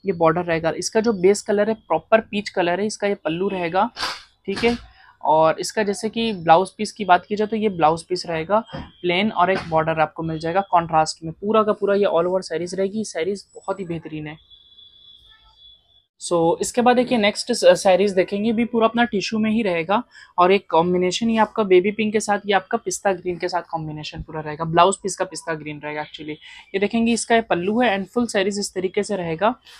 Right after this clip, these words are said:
इसमें मल्टी कलर्स आप देख सकते हैं, पूरा tissue के साथ ये है। इसका texture देखेंगे border में काफ़ी प्यारा है, पूरा tissue की तरह ऐसा diamond cut की जैसा।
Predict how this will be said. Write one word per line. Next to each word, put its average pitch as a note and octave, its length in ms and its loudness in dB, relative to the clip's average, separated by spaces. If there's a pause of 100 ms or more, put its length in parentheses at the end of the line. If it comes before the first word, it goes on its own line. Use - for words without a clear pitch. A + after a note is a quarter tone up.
(120)
इसमें B3 200 2
मल्टी G#3+ 320 4
कलर्स A#3 320 4
आप A3 120 6
देख G3+ 180 0
सकते A3+ 240 -6
हैं, B3 80 -4
पूरा A3 200 0
tissue G#3+ 320 -6
के A3+ 100 2
साथ G3+ 220 -2
ये G#3 140 4
है। A3+ 220 2
इसका A3+ 280 2 (140)
texture A3 400 2
देखेंगे A3 340 0
border F#3 340 4
में G3+ 140 -2
काफ़ी E3 280 -2
प्यारा D#3+ 260 -4
है, D#3 120 -6 (460)
पूरा F#3+ 120 0
tissue F#3 340 -4
की E3+ 100 -16
तरह D#3+ 160 -4
ऐसा F3 180 -2
diamond E3 400 -2
cut E3+ 160 -4
की D#3 120 -8
जैसा। D#3 340 -8